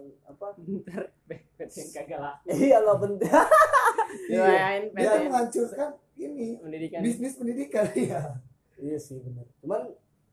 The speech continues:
Speaker 1: be-,
Speaker 2: Benar.
Speaker 1: apa yang diomongin Dedi juga bener sih. Maksudnya lu kalau misalnya mau sukses ya nggak cuma dari kuliah, ya nggak sih?
Speaker 2: Kalau kata gua sih itu cocoknya buat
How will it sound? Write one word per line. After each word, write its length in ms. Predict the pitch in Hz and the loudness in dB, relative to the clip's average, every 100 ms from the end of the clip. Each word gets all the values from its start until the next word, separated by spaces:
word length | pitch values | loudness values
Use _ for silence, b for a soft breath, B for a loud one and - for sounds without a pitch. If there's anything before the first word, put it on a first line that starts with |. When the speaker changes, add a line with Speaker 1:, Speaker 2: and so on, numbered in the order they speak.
| _ _ _ _ - | _ _ _ _ -6
Speaker 1:
be-, 200 | 165 202 | -4 -2
Speaker 2:
Benar. 80 | 151 | -2
Speaker 1:
apa 200 | 190 196 | 0 6
yang 120 | 196 | 6
diomongin 420 | 190 185 185 185 185 | 6 4 4 2 2
Dedi 220 | 185 285 | 0 -2
juga 180 | 262 165 | -2 -2
bener 160 | 190 226 | -2 -10
sih. 100 | 185 | -10
Maksudnya 460 | 160 190 233 - - | -12 -8 -8 -10 -8
lu 240 | 214 247 | -4 -4
kalau 220 | - 160 147 | -2 -4 -4
misalnya 440 | 143 151 143 143 135 127 131 | -6 -6 -2 -2 -4 -8 -10
mau 180 | 131 131 | -8 -8
sukses 340 | 131 123 214 | -10 -12 -12
ya 160 | - 131 | -10 -12
nggak 160 | 120 | -12
cuma 200 | - 120 | -16 -20
dari 220 | 117 117 113 | -20 -20 -20
kuliah, 340 | 123 127 190 | -20 -12 -10
ya 140 | 156 175 | -10 -12
nggak 140 | 180 | -14
sih? 100 | 190 - _ _ | -18 -20 _ _
Speaker 2:
Kalau 200 | 127 123 | -16 -14
kata 320 | 123 135 131 | -12 -12 -12
gua 140 | 127 156 | -12 -12
sih 240 | 180 160 | -12 -14
itu 160 | 160 180 - | -12 -12 -12
cocoknya 380 | - 135 147 170 | -14 -16 -16 -20
buat 220 | 170 143 | -16 -14